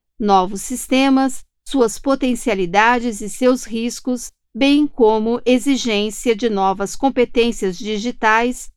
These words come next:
e pelas alterações significativas no mundo do trabalho, trabalho híbrido, novas formas de relacionamento contratual, entre outros, colocam aos líderes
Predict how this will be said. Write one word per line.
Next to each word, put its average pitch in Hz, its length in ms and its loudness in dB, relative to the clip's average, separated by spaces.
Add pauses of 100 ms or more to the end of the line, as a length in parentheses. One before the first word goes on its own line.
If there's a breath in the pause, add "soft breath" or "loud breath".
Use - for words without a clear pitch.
(180)
e 302 100 2
pelas 269 380 0
alterações 269 760 0
significativas 262 1300 -2
no 269 160 2
mundo 226 340 0
do 214 120 -12
trabalho, 180 800 2 (240)
trabalho 202 580 4
híbrido, 247 640 0 (220)
novas 262 520 4
formas 220 540 2
de 202 80 -2
relacionamento 240 880 0
contratual, 214 880 0 (240)
entre 277 380 4
outros, 175 720 0 (200)
colocam 240 760 2
aos 254 300 2
líderes 233 580 -2